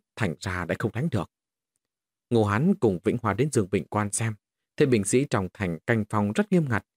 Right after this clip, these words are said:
có, có thể lên thành được. Vinh Hòa đi khắp hết bốn cửa thành xem xét, nàng nghĩ thầm, "Điếc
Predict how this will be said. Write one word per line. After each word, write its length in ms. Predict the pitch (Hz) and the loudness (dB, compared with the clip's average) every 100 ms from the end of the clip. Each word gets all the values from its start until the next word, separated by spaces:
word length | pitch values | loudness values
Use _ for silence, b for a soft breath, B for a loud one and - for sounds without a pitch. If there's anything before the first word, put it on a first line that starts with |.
| _ _ | _ _
có, 120 | - | -2
có 120 | 135 208 | 2 2
thể 120 | 113 85 | 2 2
lên 120 | 104 | 0
thành 220 | - 87 78 | 0 -4 -4
được. 200 | 85 - _ _ _ _ - | -4 -6 _ _ _ _ 0
Vinh 160 | 139 | 2
Hòa 120 | 117 | 2
đi 160 | 95 98 | 0 0
khắp 120 | - 151 | -2 -2
hết 180 | 185 - | -2 0
bốn 180 | 143 214 | 0 0
cửa 220 | - 95 - | 0 0 0
thành 220 | 107 90 | -4 -4
xem 260 | - 117 117 | -4 -6 -2
xét, 180 | 208 220 _ _ _ | -2 -4 _ _ _
nàng 160 | 151 139 | -2 0
nghĩ 120 | 143 | 0
thầm, 200 | - 120 - _ _ _ _ _ - | 0 -4 -6 _ _ _ _ _ 2
"Điếc 160 | 123 | 2